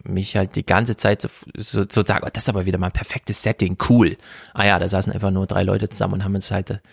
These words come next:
für in der Unreal Engine so zusammengebaut. Und dann weiß man wieder, ja, Unreal, das heißt nicht ohne Grund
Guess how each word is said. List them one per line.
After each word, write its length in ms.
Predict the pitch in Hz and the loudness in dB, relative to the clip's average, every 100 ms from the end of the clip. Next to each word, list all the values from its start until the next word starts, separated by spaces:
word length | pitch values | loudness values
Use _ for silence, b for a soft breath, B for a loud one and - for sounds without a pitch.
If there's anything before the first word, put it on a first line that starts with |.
| B B B | B B B
für 140 | - | -4
in 140 | - 98 | 0 2
der 180 | 92 - | 2 2
Unreal 340 | 127 101 95 | 2 4 2
Engine 380 | - 104 110 107 | 2 0 -2 -4
so 80 | 101 | -4
zusammengebaut. 880 | - 101 123 117 76 92 113 - b b b b b b _ _ _ _ - 151 - _ | -2 0 0 0 0 2 0 -2 b b b b b b _ _ _ _ -20 -20 -20 _
Und 260 | 131 123 123 | 4 4 4
dann 160 | 127 | 4
weiß 240 | 113 135 151 | 4 2 2
man 120 | 135 | 0
wieder, 260 | 120 117 101 | 2 4 4
ja, 160 | 104 - | 2 2
Unreal, 280 | 139 143 127 | -2 0 2
das 160 | - | 2
heißt 160 | 127 - | 0 0
nicht 160 | 117 - | -6 -4
ohne 180 | 123 | -4
Grund 360 | 104 104 170 | 0 2 2